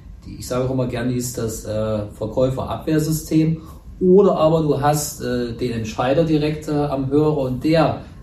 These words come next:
kommt dir mit ähnlichen Vor- oder Einwänden. Das muss natürlich vorher feststehen und dann musst du auch entsprechend unterscheiden,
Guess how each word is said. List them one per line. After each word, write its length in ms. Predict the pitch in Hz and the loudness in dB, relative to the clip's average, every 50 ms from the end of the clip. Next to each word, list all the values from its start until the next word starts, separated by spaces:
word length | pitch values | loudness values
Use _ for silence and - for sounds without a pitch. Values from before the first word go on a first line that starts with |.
| - - | -12 -6
kommt 260 | - 127 131 131 127 | -4 -2 0 0 0
dir 100 | 123 120 | 0 0
mit 260 | 117 117 110 - 131 | -2 -2 -4 -4 -4
ähnlichen 380 | 131 131 131 120 - 113 107 - | -2 -2 -2 -2 -2 -4 -8 -8
Vor- 260 | - 127 120 117 113 | -8 -8 -6 -6 -4
oder 180 | 110 107 104 | -4 -4 -4
Einwänden. 640 | 95 101 104 110 110 107 101 101 95 92 95 - - - - - | -4 -6 -6 -6 -6 -6 -6 -6 -6 -8 -8 -10 -10 -14 -16 -12
Das 240 | - - - - - | -8 -6 -6 -6 -6
muss 140 | 143 - - | -6 -6 -6
natürlich 480 | 131 127 - - 135 131 127 123 120 - | -6 -6 -6 -6 -4 -4 -2 -4 -6 -8
vorher 460 | - - 127 123 120 117 113 - - - - - - - - - - - | -8 -4 -4 -2 -2 -4 -6 -8 -10 -14 -18 -20 -20 -20 -20 -20 -16 -8
feststehen 580 | - 143 143 151 - - - 180 170 175 165 143 | -2 0 0 0 -2 -4 -2 -2 0 0 0 -2
und 140 | 120 113 - - - - - - - - | -4 -6 -10 -12 -16 -16 -18 -18 -14 -12
dann 160 | - 123 127 | -8 -6 -4
musst 160 | 131 - - | -4 -4 -6
du 60 | - | -6
auch 80 | 120 127 | -6 -6
entsprechend 460 | 120 113 123 - 131 123 131 135 120 | -6 -6 -6 -6 -6 -4 -4 -4 -4
unterscheiden, 760 | 117 113 107 104 - - 117 117 127 143 147 170 170 170 165 | -4 -4 -6 -6 -6 -6 -4 -2 0 0 0 0 0 -2 -2